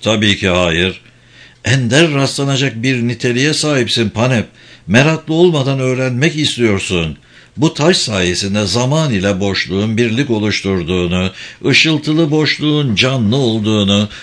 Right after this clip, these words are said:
durmaksızın inşaat malzemesi yarattığını, evrenin soluk alıp soluk verdiğini, bütünüyle taşın ışığıyla dolu olduğunu bileceksin.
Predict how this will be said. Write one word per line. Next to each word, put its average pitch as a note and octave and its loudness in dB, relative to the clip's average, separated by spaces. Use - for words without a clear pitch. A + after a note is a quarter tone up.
durmaksızın D3 2
inşaat C#3+ 0
malzemesi C3 -2
yarattığını, G#2+ 0
evrenin C#3+ 2
soluk C#3 0
alıp C#3 0
soluk G#2+ 2
verdiğini, A2 2
bütünüyle A2+ -2
taşın A2+ -2
ışığıyla A2 0
dolu A2 0
olduğunu A#2+ 0
bileceksin. G2 0